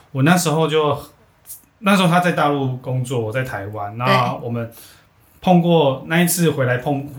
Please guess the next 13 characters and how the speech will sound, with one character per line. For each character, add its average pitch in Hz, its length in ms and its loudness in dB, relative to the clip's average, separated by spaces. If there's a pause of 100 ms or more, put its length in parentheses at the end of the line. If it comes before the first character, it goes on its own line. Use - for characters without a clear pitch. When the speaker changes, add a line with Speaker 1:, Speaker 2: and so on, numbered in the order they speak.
Speaker 1:
碰 147 180 -2
面 143 240 2
之 127 220 -8
后， 113 400 -2 (400)
我 139 160 0
就 175 220 4
有 151 60 4
那 160 100 2
个 147 80 2
想 120 240 -2
法， 117 140 -4
想 107 220 -12
要 123 340 -2